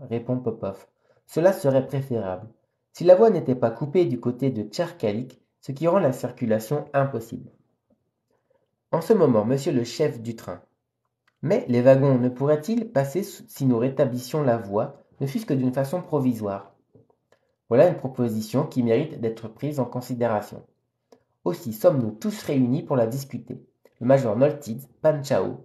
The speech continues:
Fulk et Frinel, monsieur Katerna, le clergyman, le baron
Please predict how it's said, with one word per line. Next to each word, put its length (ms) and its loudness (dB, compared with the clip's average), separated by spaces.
Fulk 300 -12
et 60 -4
Frinel, 500 -8
monsieur 160 -12
Katerna, 640 -2
le 120 -8
clergyman, 640 -2
le 100 -2
baron 420 -2